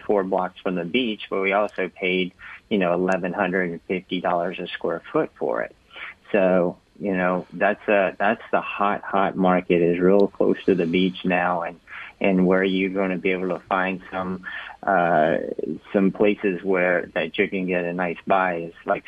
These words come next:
Scotts Valley, where I'm at right now, which hasn't been flying off the market like it was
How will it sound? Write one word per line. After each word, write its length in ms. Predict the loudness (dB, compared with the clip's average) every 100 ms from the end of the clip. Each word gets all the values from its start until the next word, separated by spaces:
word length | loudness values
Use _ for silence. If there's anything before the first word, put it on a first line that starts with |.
| -2
Scotts 260 | 0 0 0
Valley, 320 | 2 4 2
where 160 | 2 2
I'm 160 | 2
at 180 | 0 2
right 260 | 2 0 0
now, 340 | 2 4 4
which 220 | 4 2 0
hasn't 420 | 0 2 0 0
been 180 | -4 -4 0
flying 400 | 2 4 2 2
off 180 | -2 -2
the 80 |
market 480 | 0 0 0 -2 -4 -4
like 180 | -4 -2
it 180 | -2 2
was 300 | 2 2